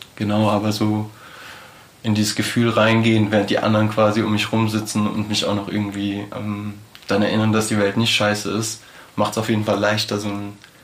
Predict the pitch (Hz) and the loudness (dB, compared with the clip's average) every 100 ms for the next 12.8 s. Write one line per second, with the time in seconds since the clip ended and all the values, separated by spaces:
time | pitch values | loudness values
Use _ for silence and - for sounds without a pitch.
0 | - - - - - 113 113 - 110 - | -20 -20 -20 -20 -2 0 0 -2 -4 -2
1 | 95 98 110 - - 113 113 - - - | 0 -2 -4 -6 0 0 0 -4 -18 -8
2 | 104 107 107 - 113 - - 104 107 107 | 0 0 0 0 0 0 2 2 2 -2
3 | 104 107 107 104 107 - 120 113 113 104 | -4 0 0 0 -2 0 2 2 2 0
4 | 104 107 110 107 110 110 107 107 117 120 | 0 0 2 2 0 2 0 0 0 -2
5 | 110 107 107 - - - - - - - | 0 -2 -2 -12 -14 -8 -4 -4 -6 -4
6 | 117 - 123 104 - 113 110 110 113 107 | 0 2 2 0 0 2 2 2 2 2
7 | 110 107 104 107 - - - _ - 101 | 2 0 -2 -6 -14 -20 -20 _ -6 -2
8 | 110 104 113 110 107 101 107 110 - - | 0 2 0 2 0 2 2 0 -6 -18
9 | - - - 107 107 - 120 - - 104 | -20 -18 0 0 2 -2 -2 -4 -4 0
10 | 101 117 - - - - 101 101 101 - | 0 0 -6 -20 -20 -8 -4 -2 -2 -4
11 | - 113 - - 143 113 98 - - 110 | -2 -4 -4 -2 0 2 0 0 0 0
12 | 101 107 113 - 104 104 101 | -2 0 -2 0 -2 0 0